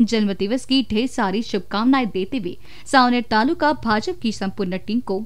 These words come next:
इस भव्य रक्तदान शिविर के सफल आयोजन पर बधाई दी। इस अवसर पर भाजपा जिलाध्यक्ष अरविंद गजभी, अशोक तांतुलकर, नितिन राठी, सावनेर तालुका महामंत्री तुषार उमाटे, विजय देशमुख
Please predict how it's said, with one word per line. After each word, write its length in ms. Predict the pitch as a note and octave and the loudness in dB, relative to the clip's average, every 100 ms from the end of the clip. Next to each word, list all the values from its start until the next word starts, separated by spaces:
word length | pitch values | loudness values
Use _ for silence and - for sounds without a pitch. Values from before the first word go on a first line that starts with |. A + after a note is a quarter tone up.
| - | -2
इस 160 | A3 - | -2 0
भव्य 180 | G#3 F#3+ | -2 -2
रक्तदान 420 | F#3+ - F#3+ G#3 | -2 -4 -2 0
शिविर 360 | A#3+ A3+ A3+ A3 | 0 -2 -2 0
के 120 | A#3 | -2
सफल 420 | A#3+ - - C#4 - | -2 -4 -2 -2 -2
आयोजन 340 | G3 G#3+ A#3+ A3+ | -2 -2 -2 -2
पर 200 | G3+ G#3+ G3 | -2 -4 -2
बधाई 300 | G3 F#3+ F3+ | -4 -4 -6
दी। 140 | - - - | -8 -12 -4
इस 160 | C4+ C4+ | -2 2
अवसर 340 | C4+ C#4 G4 | 2 2 0
पर 280 | G4 D4+ E4 - B3 | 2 2 2 0 4
भाजपा 320 | C4 C#4 G4 | 6 6 2
जिलाध्यक्ष 560 | C#4+ C4 A#3+ A#3 - A#3 | 0 2 2 0 0 0
अरविंद 500 | C#4 A#3 G#3+ G#3+ F#3+ | 0 0 0 0 0
गजभी, 500 | G#3 G#3 C#4 A#3 B3+ - - | -2 -2 0 0 -2 -8 -2
अशोक 300 | B3 - A3+ | 0 0 -2
तांतुलकर, 640 | - G#3+ A3 C#4+ - C4 C4 | 0 0 0 -2 0 2 4
नितिन 360 | A#3 A3 E4 C4 | 4 4 0 2
राठी, 380 | G#3 G#3 G#3+ A3+ - | 0 -2 -4 -6 -4
सावनेर 340 | B3 A3 G#3 G#3 | 0 2 2 0
तालुका 380 | G3+ G#3 G#3 G3+ | 0 0 0 0
महामंत्री 600 | G3+ F#3+ F#3+ G#3 C4 C#4+ | 0 0 0 0 0 0
तुषार 420 | - A#3+ A3 G3+ | 0 -2 0 0
उमाटे, 460 | G#3+ G#3 B3 A3 - - - B3 | 2 0 0 -4 -8 -12 0 4
विजय 300 | B3+ C#4 D#4 | 4 4 0
देशमुख 500 | G3+ G#3 G#3 - | -2 -4 -4 -4